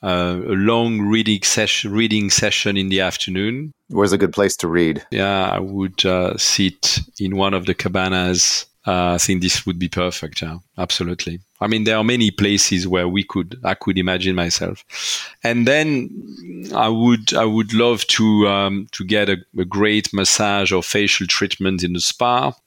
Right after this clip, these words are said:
Speaker 1: after that
Speaker 2: <laughs>
Speaker 1: very complicated day, <laughs> um, and enjoy a you know, get ready, uh, to enjoy a, a glass of,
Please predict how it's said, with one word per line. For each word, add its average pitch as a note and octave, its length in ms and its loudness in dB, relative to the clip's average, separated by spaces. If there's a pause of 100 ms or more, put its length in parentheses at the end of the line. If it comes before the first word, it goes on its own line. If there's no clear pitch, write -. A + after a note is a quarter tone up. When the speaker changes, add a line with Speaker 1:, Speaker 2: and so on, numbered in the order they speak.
(140)
Speaker 1:
after - 480 -2
that F2+ 160 -2
Speaker 2:
<laughs> E2+ 800 0
Speaker 1:
very F#2 560 2
complicated F2+ 760 -2
day, A2+ 460 2 (440)
<laughs> - 460 -6
um, G#2 600 0 (400)
and A#2 420 2
enjoy A#2 520 4
a G2+ 500 4 (360)
you G#2 80 2
know, G#2 140 4
get G2+ 380 0
ready, G#2 680 2
uh, F#2 640 0 (140)
to - 180 -2
enjoy G2 420 2
a, F#2 460 2 (460)
a F#2+ 80 0
glass F#2 560 0
of, F#2 340 0